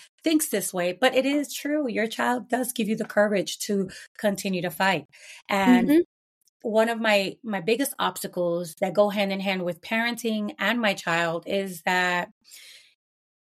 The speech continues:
Speaker 1: with being on the spectrum, A J loves a routine. He has a routine, structured life that we wish to abide by, right? Like,
Speaker 2: Mm.
Speaker 1: everyone wants to abide by their routine.
Speaker 2: Right.
Speaker 1: Um,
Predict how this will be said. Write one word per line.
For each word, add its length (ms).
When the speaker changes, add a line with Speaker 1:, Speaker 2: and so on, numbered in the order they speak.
Speaker 1:
with 460
being 300
on 100
the 80
spectrum, 920
A 200
J 300
loves 840
a 80
routine. 520
He 140
has 140
a 60
routine, 600
structured 640
life 520
that 240
we 140
wish 560
to 140
abide 360
by, 220
right? 260
Like, 260
Speaker 2:
Mm. 60
Speaker 1:
everyone 420
wants 400
to 140
abide 360
by 140
their 260
routine. 540
Speaker 2:
Right. 320
Speaker 1:
Um, 420